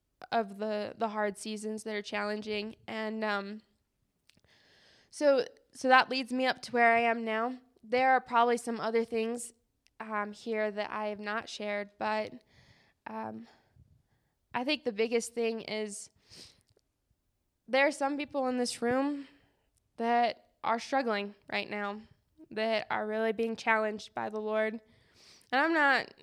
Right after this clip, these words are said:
like, you know who you are. You know that you're going through things. <laughs> And, um, there are things that you're going through that you haven't told anybody about because maybe you're afraid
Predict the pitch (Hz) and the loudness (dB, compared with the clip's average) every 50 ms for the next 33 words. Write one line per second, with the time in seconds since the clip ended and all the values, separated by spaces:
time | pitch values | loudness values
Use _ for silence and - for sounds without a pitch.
0 | 73 - - - 233 220 220 220 - _ - _ _ _ _ _ _ - 247 269 | -20 -16 -12 -10 -8 -8 -8 -8 -10 _ -20 _ _ _ _ _ _ -6 -4 0
1 | 285 254 233 226 220 214 220 208 208 208 208 208 214 214 226 220 214 - _ _ | 2 2 2 2 2 2 0 0 0 2 2 2 2 2 0 -2 -8 -16 _ _
2 | _ _ _ - 240 233 233 233 240 247 233 214 - - 233 226 - 233 226 233 | _ _ _ -10 -6 0 2 4 6 6 6 4 2 0 -4 0 2 4 4 4
3 | 233 226 220 - 240 226 214 226 226 226 220 226 233 220 - - - - 285 269 | 4 2 0 -2 -4 -2 0 2 2 2 2 2 0 -2 -4 -4 -4 -2 -4 -6
4 | - _ - - - - - - - - - - 220 220 220 226 226 226 240 233 | -8 _ -20 -20 -20 -20 -20 -20 -20 -20 -14 -8 -4 -2 0 0 0 0 0 0
5 | 226 220 220 220 220 226 226 226 226 _ _ _ _ _ _ _ _ _ _ _ | 0 0 0 0 -2 -4 -6 -8 -12 _ _ _ _ _ _ _ _ _ _ _
6 | _ _ _ _ - - _ _ _ - - - - - - - _ _ _ _ | _ _ _ _ -20 -20 _ _ _ -20 -20 -20 -20 -20 -20 -20 _ _ _ _
7 | _ _ _ _ - 185 214 254 247 247 247 - 277 302 302 285 285 247 214 208 | _ _ _ _ -2 4 6 6 6 6 4 2 0 0 2 2 0 -2 -4 -8
8 | 208 220 208 190 - 233 240 233 214 214 208 - 214 233 262 285 240 233 240 247 | -12 -16 -16 -10 -4 0 2 2 2 2 0 -4 -4 -2 -2 0 2 4 4 6
9 | 254 269 277 269 - - 294 302 311 311 311 311 302 _ _ _ _ _ _ _ | 4 4 2 -2 -4 -4 -2 -2 -2 -2 -4 -6 -10 _ _ _ _ _ _ _
10 | _ _ _ _ _ _ _ _ - 240 240 247 269 294 294 269 240 214 - 262 | _ _ _ _ _ _ _ _ -12 -8 -4 0 2 4 4 4 4 2 0 0
11 | 254 254 220 226 220 214 208 208 214 208 208 214 202 220 220 208 - 220 - - | 0 2 2 0 -2 -2 -2 -4 -4 -4 -6 -6 -6 -6 -4 -4 -4 -6 -8 -10
12 | - _ _ - - _ _ _ _ _ _ _ - 240 233 220 - 247 233 226 | -14 _ _ -20 -20 _ _ _ _ _ _ _ -8 -6 -6 -4 -2 0 2 2
13 | 226 220 226 214 208 220 - - - - _ _ - 226 233 233 233 226 240 233 | 2 2 0 -2 -6 -12 -14 -16 -18 -20 _ _ -10 -8 -6 -6 -4 -4 -4 -4
14 | 233 226 220 220 214 - - 220 220 220 220 233 247 233 | -4 -2 -2 -4 -4 -4 -2 -2 0 2 2 2 2 0